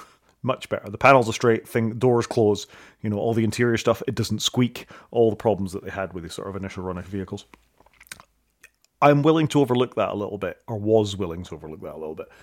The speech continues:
'cause they're a new vehicle manufacturer. And I think if you are B M W or Ford or General Motors or Rolls-Royce or someone like that, Aston Martin, you have decades, sometimes a hundred years in companies like Mercedes, uh, pl-, hundred years plus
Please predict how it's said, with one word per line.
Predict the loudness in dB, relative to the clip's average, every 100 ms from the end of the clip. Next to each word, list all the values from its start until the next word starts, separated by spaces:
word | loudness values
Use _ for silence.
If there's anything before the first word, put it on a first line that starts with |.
| _
'cause | -4 -2
they're | -2
a | -2
new | -2 -2
vehicle | 0 -2 -2 -4
manufacturer. | -4 -4 -6 -6 -12 -14 -18 -18 -4
And | -4
I |
think | -2 -4 -2
if | -2
you | 4
are | 6 6
B | 2
M | 0
W | -2 -4 -8
or | -10
Ford | -6 -2 -2 -2 -8
or | -8
General | -8 -8 -8
Motors | -8 -10 -12
or | -12 -12 -14 -4
Rolls-Royce | -4 0 0 0
or | -2
someone | 2 2
like | 2 0
that, | -4 -4
Aston | -4 -4 -4
Martin, | -4 -6 -12 -18
you | -4 -2
have | -2 -4 -4 -14 _
decades, | 0 0 -2 -8 -8 -12 -18 -20 _
sometimes | -4 -2 2 2 2
a | 2
hundred | 2 0 0
years | 2 2 0
in | -8 -12
companies | -14 -12 -10 -8
like | -10
Mercedes, | -8 -6 -6 -6 -8 -12 _ _
uh, | -20 -20 -12 -10 -10 -4
pl-, | -4
hundred | -2 -2 0
years | -4
plus | 2 0 0